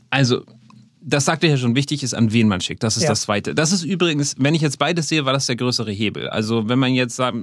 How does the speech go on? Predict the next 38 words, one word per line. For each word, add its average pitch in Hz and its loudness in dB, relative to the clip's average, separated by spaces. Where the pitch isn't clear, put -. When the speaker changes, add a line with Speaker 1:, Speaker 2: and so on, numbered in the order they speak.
Speaker 1:
das 120 -6
erste 143 -2
Mailing 135 2
hatte 127 -2
vielleicht 123 -2
einen 123 -2
Return 120 -2
on 117 0
Ad 120 0
Spend 120 -4
von 113 -2
drei, 117 0
vier, 170 -2
ähm, 131 2
wie 131 2
wir 135 2
jetzt 131 -2
auf 123 -2
fast - -4
fünfzehn 147 0
gekommen 135 2
sind, 127 2
da 131 0
würde 131 2
ich 131 0
sagen, 123 2
dreißig 127 0
Prozent 120 -2
Design, 113 2
siebzig 113 -6
Prozent 101 -4
Segmentierung. - -8
Speaker 2:
Mhm. 131 2
Speaker 1:
Das 113 2
ist 107 -2
einfach 87 -6
so. - -10
Ähm, 123 4